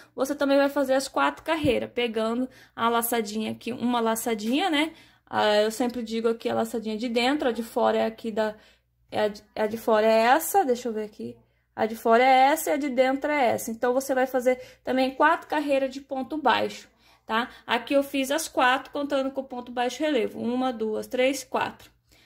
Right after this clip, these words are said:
tá certo? Aí, você faz, né, a sua, e nós vamos fazer essa parte da frente.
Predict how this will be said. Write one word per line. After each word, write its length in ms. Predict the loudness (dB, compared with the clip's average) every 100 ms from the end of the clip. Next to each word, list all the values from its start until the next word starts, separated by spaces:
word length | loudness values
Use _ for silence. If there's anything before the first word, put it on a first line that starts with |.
| _
tá 100 | -10
certo? 380 | 2 2 2 -2 _ _ _
Aí, 200 | 2 4
você 280 | 2 -2 -4
faz, 640 | 0 2 2 0 -4 -16 _
né, 400 | -8 -2 -2 -4 -10 _ _ _
a 120 | -10
sua, 500 | -8 -6 0 0 0 -6 -10
e 40 | -2
nós 140 | 0
vamos 180 | 2 2
fazer 180 | 0 0
essa 200 | 0 -2
parte 360 | 0 -2 -2
da 120 | -4 -6
frente. 680 | -6 -8 -8 -10 -14 -16